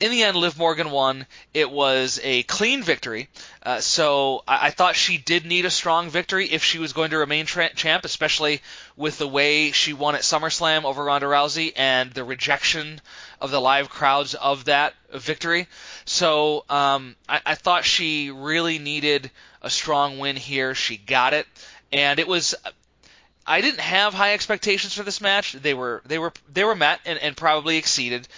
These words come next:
So I thought this was, this was better than I expected.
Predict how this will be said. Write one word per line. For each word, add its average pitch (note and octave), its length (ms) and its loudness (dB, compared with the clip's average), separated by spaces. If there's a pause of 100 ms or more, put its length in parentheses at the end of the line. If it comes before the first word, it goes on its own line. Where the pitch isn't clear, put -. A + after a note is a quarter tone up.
(260)
So C3+ 480 2
I C#3+ 160 2
thought E3+ 200 2
this D#3+ 200 -4
was, C#3 200 -8
this D3+ 200 -10
was C3+ 80 -12
better C3 280 -2
than B2+ 100 -4
I A#2 120 -2
expected. - 520 -6